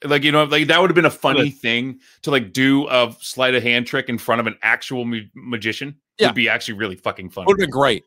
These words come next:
Speaker 2: It's, so I was a little bit surprised. And again, we'll see them in Doctor Strange two. Now, Fantastic Four is probably too big to put into your
Speaker 1: Yes.
Speaker 2: show, obviously. But I wondered if you at least just got in, like, a quick cameo.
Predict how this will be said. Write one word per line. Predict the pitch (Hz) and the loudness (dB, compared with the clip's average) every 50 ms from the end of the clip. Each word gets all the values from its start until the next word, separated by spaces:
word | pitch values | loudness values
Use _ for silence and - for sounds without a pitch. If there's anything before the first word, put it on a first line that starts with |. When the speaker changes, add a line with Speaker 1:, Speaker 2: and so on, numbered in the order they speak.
| _ | _
Speaker 2:
It's, | - 147 - - | -6 -6 -2 0
so | 165 151 | 2 4
I | 151 165 | 6 6
was | 196 208 180 175 | 6 4 2 2
a | |
little | 196 208 196 | 0 0 2
bit | 214 208 | 0 -2
surprised. | - 190 151 - 156 147 143 143 143 147 139 | -2 -4 -4 0 2 4 4 4 4 2 0
And | - 147 | -2 -2
again, | 143 143 139 131 | 0 0 0 0
we'll | 131 127 | -2 -4
see | - - - 180 180 | -4 -4 -4 -4 -2
them | 165 170 160 147 | 0 0 0 0
in | 143 131 | 0 0
Doctor | 151 135 135 - | 0 0 0 -2
Strange | - 143 127 120 - - | -4 -6 -6 -6 -6 -4
two. | 131 120 110 - _ _ _ _ _ - | -4 -4 -4 -4 _ _ _ _ _ -2
Now, | 143 135 | -2 -2
Fantastic | - - 220 240 - - 339 349 339 - 202 - | 0 -2 -2 -2 -2 -2 -2 -2 -2 -4 -6 -8
Four | - - 180 156 143 131 123 113 107 104 104 _ _ _ _ _ _ _ _ | -6 -4 -2 0 0 2 2 2 0 -2 -6 _ _ _ _ _ _ _ _
is | 156 143 | -14 -14
probably | - - 202 196 202 196 202 151 151 147 123 - _ - | -4 0 2 2 2 2 0 -2 -4 -6 -10 -10 _ -8
too | - - - 208 233 240 | -6 -4 -2 -2 -2 -2
big | 214 190 214 214 254 302 277 - _ _ - | -2 0 0 0 0 0 -4 -10 _ _ -10
to | 175 | -10
put | - - - 196 196 - | -8 -2 -2 -2 -2 -2
into | 175 175 180 170 170 | -4 -6 -4 -4 -4
your | 160 165 156 139 | -2 -2 0 0
Speaker 1:
Yes. | - - - - - - 165 | -2 -2 -6 -10 -12 -6 -2
Speaker 2:
show, | 165 175 185 233 285 359 370 359 - _ _ - | 0 2 2 2 0 -2 -6 -8 -10 _ _ 0
obviously. | - 247 269 302 302 - - 311 311 311 311 - _ _ _ _ _ _ _ _ | 0 2 2 0 -2 -4 -4 -4 -4 -6 -6 -10 _ _ _ _ _ _ _ _
But | - 185 208 | 2 4 6
I | 233 | 6
wondered | 254 247 294 294 285 285 247 220 | 6 6 6 6 6 6 4 2
if | 208 - | 0 0
you | 208 202 196 190 190 175 | -2 -2 0 0 -2 -4
at | - - - | -4 -6 -6
least | 170 165 175 220 226 202 - - - | -4 -2 0 0 0 0 -2 -2 0
just | 208 185 - - - - | 0 0 0 -2 0 2
got | 175 170 165 160 156 | 4 6 6 6 4
in, | 156 147 143 139 131 131 - | 4 2 0 -4 -6 -4 -2
like, | 143 123 | -2 0
a | 123 110 | -2 -2
quick | - - - - - 170 165 - - - - - _ _ _ _ _ _ _ _ _ _ _ _ _ | -4 -8 -8 0 2 2 2 2 0 -6 -18 -20 _ _ _ _ _ _ _ _ _ _ _ _ _
cameo. | - - 143 131 127 117 113 101 87 82 76 71 67 67 | -6 -2 0 0 2 0 0 -2 -4 -4 -4 -6 -8 -10